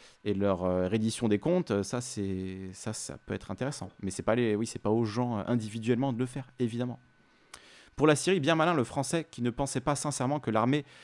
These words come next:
n'allait pas renverser une dictature et qui bombardait les civils. Les médias nous ont matrixé le cerveau avec le discours de B H L. Ouais, moi je me souviens m'être disputé avec des, des camarades de gauche, euh, en leur disant, « Ouais, ce qui se passe en Syrie, ça craint. Euh, là, on est en train de faire des dingueries, on bombarde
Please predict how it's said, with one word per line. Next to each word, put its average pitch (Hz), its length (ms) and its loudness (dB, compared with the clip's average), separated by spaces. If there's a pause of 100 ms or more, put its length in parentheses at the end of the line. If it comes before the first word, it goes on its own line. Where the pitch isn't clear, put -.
(220)
n'allait 113 200 6
pas 151 120 4
renverser 117 360 4
une 127 60 2
dictature 123 520 0
et 95 40 0
qui 90 100 -10
bombardait 107 340 4
les 113 80 2
civils. 131 440 -4 (340)
Les 104 120 4
médias 110 220 6
nous 117 140 4
ont 104 40 0
matrixé 120 440 2
le 104 60 -6
cerveau 104 220 -2
avec 117 120 0
le 98 60 0
discours 98 260 -4
de 107 60 0
B 98 80 0
H 98 220 2
L. 90 80 -2
Ouais, 127 160 4
moi 123 120 2
je 117 60 -4
me 104 60 0
souviens 139 180 -2
m'être 117 140 2
disputé 127 580 0 (480)
avec 107 300 4
des, 98 400 2
des 95 140 0
camarades 110 420 4
de 101 80 0
gauche, 139 420 2 (320)
euh, 104 200 4
en 104 80 6
leur 107 160 6
disant, « 123 320 2
Ouais, 135 140 6
ce - 60 -4
qui - 80 -14
se - 40 -8
passe 104 160 -4
en 110 40 -2
Syrie, 135 280 -4
ça 92 160 -4
craint. 143 520 -2
Euh, 98 720 0
là, 110 180 4
on 110 180 2
est - 20 4
en 101 100 4
train 101 180 -2
de 95 40 -2
faire 101 180 -2
des 92 100 -2
dingueries, 107 460 0
on 139 80 2
bombarde 101 680 2